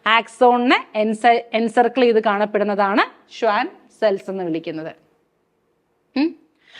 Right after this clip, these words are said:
അപ്പോ ഇത്രയുമാണ് ഒരു ന്യൂറോണിനെ കുറിച്ച് പഠിക്കാനായിട്ടുള്ളത്. അപ്പൊ ഇത് വളരെ സിമ്പിൾ ആണ്, അല്ലേ?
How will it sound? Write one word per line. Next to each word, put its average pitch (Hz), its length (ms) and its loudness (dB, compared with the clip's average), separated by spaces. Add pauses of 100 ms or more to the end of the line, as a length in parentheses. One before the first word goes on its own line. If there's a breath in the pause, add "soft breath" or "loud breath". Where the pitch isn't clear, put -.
(220 loud breath)
അപ്പോ 254 340 0
ഇത്രയുമാണ് 262 1040 2 (360 soft breath)
ഒരു 294 500 4
ന്യൂറോണിനെ 226 1120 4
കുറിച്ച് 214 360 0 (260)
പഠിക്കാനായിട്ടുള്ളത്. 208 1120 2 (400 loud breath)
അപ്പൊ 233 140 0
ഇത് 262 100 2
വളരെ 254 380 4
സിമ്പിൾ 247 420 4
ആണ്, 190 240 0
അല്ലേ? 269 300 0